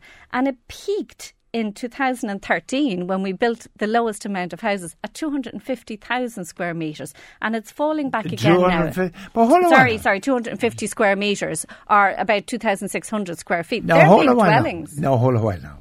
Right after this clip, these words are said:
Speaker 2: Hold on now. This is the only time I want to
Speaker 1: <laughs>
Speaker 2: argue with you on all the
Speaker 1: Okay.
Speaker 2: numbers you give me,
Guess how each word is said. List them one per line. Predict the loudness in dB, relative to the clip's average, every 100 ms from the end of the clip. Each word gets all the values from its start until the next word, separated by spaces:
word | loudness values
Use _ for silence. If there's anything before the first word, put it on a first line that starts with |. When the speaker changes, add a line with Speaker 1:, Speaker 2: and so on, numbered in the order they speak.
| -10
Speaker 2:
Hold | -2 0
on | -2 -6
now. | -16 -10
This | -6 -4
is | 4
the | 8
only | 12 12 10 6 4 2
time | 0 0 0 -2
I | 0
want | 0 2
to |
Speaker 1:
<laughs> | 4 4
Speaker 2:
argue | 2 -2
with | -4 -4 -2
you |
on | 0 4
all | 4 4
the | 4
Speaker 1:
Okay. | 2
Speaker 2:
numbers | 2 0 -4 -6
you | -6
give | -6 -6
me, | -8